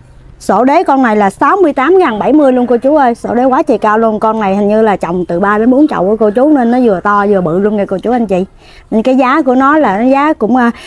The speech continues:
hơi cao chút xíu nha cô chú anh chị. Con mã số một này em giao lưu với cô chú anh chị mình là một triệu em bao ship nha. Một triệu bao ship cho mã số một. Cô chú cứ quan sát kỹ đi, con này nó đẹp lắm nha cô chú.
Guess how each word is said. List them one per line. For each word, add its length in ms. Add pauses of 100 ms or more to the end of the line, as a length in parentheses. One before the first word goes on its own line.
(180)
hơi 240
cao 260
chút 120
xíu 200
nha 100
cô 100
chú 120
anh 140
chị. 180 (260)
Con 180
mã 140
số 160
một 240
này 120
em 140
giao 200
lưu 160
với 100
cô 180
chú 120
anh 160
chị 180
mình 140
là 120
một 280
triệu 120
em 140
bao 160
ship 200
nha. 260 (680)
Một 200
triệu 160
bao 180
ship 220
cho 100
mã 160
số 120
một. 260
Cô 160
chú 180
cứ 120
quan 240
sát 200
kỹ 140
đi, 140
con 180
này 100
nó 100
đẹp 180
lắm 160
nha 120
cô 80
chú. 160